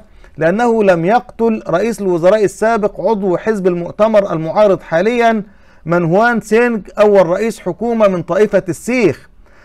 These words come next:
وينفي حزب الشعب الهندي نيته تحويل الهند العلمانية والتعددية رسميا إلى دولة محض هندوسية. لكن العديد من أفراد الجاليات المسلمة والمسيحية في الهند يقولون إنهم تعرضوا لهجمات وتهديدات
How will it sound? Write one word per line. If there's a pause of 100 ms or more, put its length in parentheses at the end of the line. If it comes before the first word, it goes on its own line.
(120)
وينفي
حزب
الشعب
الهندي
نيته
تحويل
الهند
العلمانية
والتعددية
رسميا (380)
إلى
دولة
محض
هندوسية. (540)
لكن
العديد
من
أفراد
الجاليات
المسلمة
والمسيحية
في
الهند (420)
يقولون
إنهم
تعرضوا
لهجمات
وتهديدات